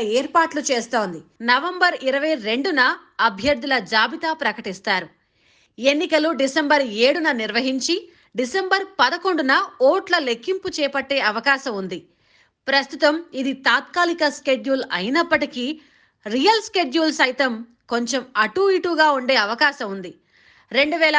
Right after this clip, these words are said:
పద్దెనిమిది ఎన్నికలకు సంబంధించి కూడా ఇదే రకంగా ఈసీ షెడ్యూల్ విడుదల చేసింది. ఈసారి తెలంగాణ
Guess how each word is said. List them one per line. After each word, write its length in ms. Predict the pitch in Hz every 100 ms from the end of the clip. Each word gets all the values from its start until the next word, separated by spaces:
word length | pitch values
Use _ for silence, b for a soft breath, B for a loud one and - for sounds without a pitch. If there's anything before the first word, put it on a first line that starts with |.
| 294
పద్దెనిమిది 560 | 277 214 311 294 262 277 262
ఎన్నికలకు 460 | 262 277 302 277 254 240
సంబంధించి 520 | 233 254 254 247 254 240
కూడా 240 | 247 226 339 - 233
ఇదే 180 | 202 359 359
రకంగా 400 | 320 269 247 277 330 262 285
ఈసీ 240 | 294 302 392 392
షెడ్యూల్ 460 | 269 233 311 359 247
విడుదల 280 | 233 277 294 240
చేసింది. 400 | 196 202 196 180 b b b -
ఈసారి 460 | 302 370 392 381 392 302
తెలంగాణ 400 | 262 330 370